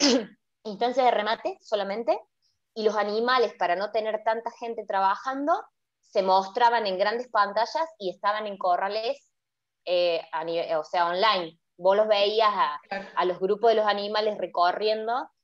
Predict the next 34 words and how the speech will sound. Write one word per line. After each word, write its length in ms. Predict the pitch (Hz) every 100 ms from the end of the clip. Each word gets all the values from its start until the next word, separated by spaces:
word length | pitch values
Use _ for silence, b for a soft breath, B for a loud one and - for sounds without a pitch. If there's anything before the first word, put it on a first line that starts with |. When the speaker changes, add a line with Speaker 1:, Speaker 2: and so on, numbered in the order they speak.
| _ _
Speaker 1:
eh, 580 | 190 185 175 165 165 160 165 156 156 _ _
recorriendo 680 | - 185 180 185 214 226 220
pistas 380 | 269 269 - 320 -
que 80 |
no 180 | 190 190
eran 260 | 202 220 220
las 140 | 196
de 80 | 170
la 120 | 160
rural, 340 | 165 165 170 180
que 80 | 190
es 60 |
lo 100 | 175
que 80 | 165
se 120 | -
acostumbra. 480 | - 147 _ _ _ _ _ _ _ _
Eso 280 | - 208 254
fue 260 | 233 240 247
una 160 | 240
moda, 400 | 185 170 165 151 151
hacerlo 540 | - 214 214 247 269 277 _ _ -
con 160 | 196
protocolos 540 | 196 185 - 196 214 208
de 80 |
ingreso, 760 | 202 196 208 220 226 - 254 302 _ _ _ -
eh, 480 | 185 170 165 165 160
de 100 | 160
comprador-vendedor, 1160 | 165 160 160 175 185 185 185 196 220 247 277 349 _ _ -
eh, 320 | 180 160 156
y 160 | 160
un 120 | 175 190
remate, 560 | - 170 175 190 214 -
eh, 180 | 175 165
televisado. 560 | 143 135 131 _ -